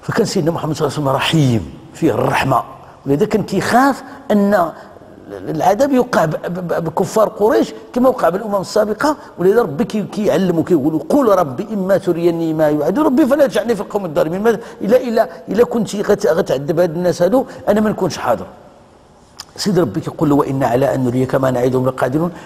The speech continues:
ادفع بالتي هي أحسن". غير، يعني، إلا كانوا هم أساءوا، "ادفع السيئة بالحسنة." ادفع بالتي هي أحسن، ادفع بالتي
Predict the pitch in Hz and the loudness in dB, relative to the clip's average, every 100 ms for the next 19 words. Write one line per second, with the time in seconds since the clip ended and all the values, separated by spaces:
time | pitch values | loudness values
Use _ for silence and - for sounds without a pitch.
0 | - 202 123 156 113 127 113 - 110 107 | -4 -2 2 2 2 0 0 0 0 0
1 | - - 101 - - 123 139 135 117 101 | -2 -6 -8 -8 -6 0 2 2 0 -2
2 | - - - - 117 151 185 175 170 165 | -10 -20 -16 -4 0 0 2 0 2 2
3 | 139 175 - 190 190 180 - - 247 196 | 2 2 0 2 2 0 -8 -2 0 2
4 | 240 190 214 - 240 311 220 220 180 - | 2 2 -2 0 0 0 0 0 -2 -2
5 | 156 120 90 - - - - - - - | -2 -2 -4 -10 -18 -20 -20 -20 -20 -2
6 | 254 247 - 160 139 151 131 127 104 - | 2 2 2 -2 -2 -4 -4 -4 -6 -8
7 | - - - - - - - - _ _ | -16 -20 -20 -20 -20 -20 -20 -20 _ _
8 | - - - - - - - _ - - | -20 -20 -20 -20 -20 -20 -20 _ -20 -20
9 | - _ _ - 170 123 - - - - | -20 _ _ -4 -2 -2 -4 -8 -10 -14
10 | - 151 120 - | -4 -2 -2 -6